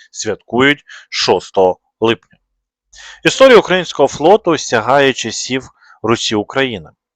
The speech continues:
За тих днів руський княжий флот забезпечував торгіву бе-, торгівельну безпеку у Чорному та Азовському морях. Літописні джерела, серед яких і повість минулих літ,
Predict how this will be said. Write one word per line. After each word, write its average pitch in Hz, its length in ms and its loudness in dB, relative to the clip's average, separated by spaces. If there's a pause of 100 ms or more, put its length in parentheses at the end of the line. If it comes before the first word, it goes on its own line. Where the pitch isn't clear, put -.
(300)
За 107 140 2
тих 113 360 -2
днів 120 460 -8
руський 104 640 -2 (240)
княжий 101 500 0
флот 131 440 0 (280)
забезпечував 117 840 0
торгіву 117 520 -2
бе-, 123 380 -2
торгівельну 123 500 2
безпеку 113 640 -2 (300)
у 127 80 -6
Чорному 113 640 0
та 92 160 -2
Азовському 101 580 -2
морях. 139 420 -2 (520)
Літописні 190 560 0
джерела, 160 560 2 (120)
серед 123 400 2
яких 110 380 -6
і 123 60 -14
повість 104 360 -6
минулих 95 360 -6
літ, 160 180 0